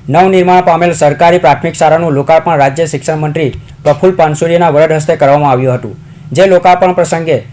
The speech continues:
સ્થાનિક બારડોલી વિધાનસભા ધારાસભ્ય ઈશ્વર પરમાર સહિતના આગેવાનો ઉપસ્થિત રહ્યા હતા. સુરત જિલ્લાના પલસાણા તાલુકા સ્થિત હરિપુરા ગામ ખાતે પ્રાથમિક શાળા જર્જરિત બનતા જમીન દોસ્ત કરી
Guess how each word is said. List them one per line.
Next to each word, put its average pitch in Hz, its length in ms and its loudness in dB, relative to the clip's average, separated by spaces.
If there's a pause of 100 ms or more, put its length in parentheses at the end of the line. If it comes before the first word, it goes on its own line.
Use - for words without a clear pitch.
(160)
સ્થાનિક 170 400 -2
બારડોલી 170 380 2
વિધાનસભા 165 480 0
ધારાસભ્ય 151 680 0
ઈશ્વર 175 260 0
પરમાર 165 340 0
સહિતના 156 580 -2
આગેવાનો 156 420 0
ઉપસ્થિત 147 400 -4
રહ્યા 135 260 0
હતા. 110 200 -8 (280)
સુરત 185 180 -4
જિલ્લાના 180 380 -6
પલસાણા 160 480 -8
તાલુકા 151 420 -4
સ્થિત 147 280 -8 (280)
હરિપુરા 160 420 -4
ગામ 143 260 -8
ખાતે 147 340 -10 (160)
પ્રાથમિક 127 360 -8
શાળા 160 280 -8
જર્જરિત 147 500 -8
બનતા 151 400 -8 (260)
જમીન 151 320 -8
દોસ્ત 160 320 -8
કરી 160 240 -8